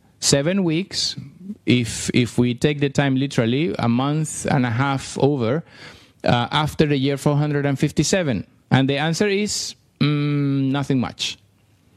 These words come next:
But then what happened seven weeks? Now, if these weeks are weeks of years, then it's forty-nine years after four hundred and fifty-seven. Well, then we get to the year four hundred and eight, and history tells us that by the year four hundred and eight,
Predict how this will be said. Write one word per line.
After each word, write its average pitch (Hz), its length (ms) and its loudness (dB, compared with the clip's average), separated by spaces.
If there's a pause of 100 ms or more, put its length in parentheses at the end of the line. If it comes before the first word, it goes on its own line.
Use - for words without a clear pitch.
(460)
But 156 200 4
then 190 420 0
what 185 200 0
happened 208 760 -2 (300)
seven 175 440 2
weeks? 170 400 -2
Now, 151 220 2
if 131 160 -2
these 160 240 0
weeks 175 280 0
are 135 440 0 (180)
weeks 147 320 2
of 120 160 0
years, 127 640 0 (500)
then 143 300 2
it's 147 200 0
forty-nine 143 920 2
years 147 640 0 (140)
after 143 540 2
four 143 260 4
hundred 139 320 0
and 120 100 0
fifty-seven. 131 760 0 (680)
Well, 190 540 0
then 202 400 0
we 208 120 0
get 180 240 0
to 196 100 4
the 165 120 2
year 147 280 0
four 147 260 2
hundred 143 320 0
and 120 240 0
eight, 180 600 0
and 127 180 4
history 196 480 2
tells 226 380 0
us 120 180 0
that 117 180 2
by 151 220 0
the 208 140 0
year 170 280 0
four 147 200 0
hundred 139 300 0
and 120 180 0
eight, 143 340 0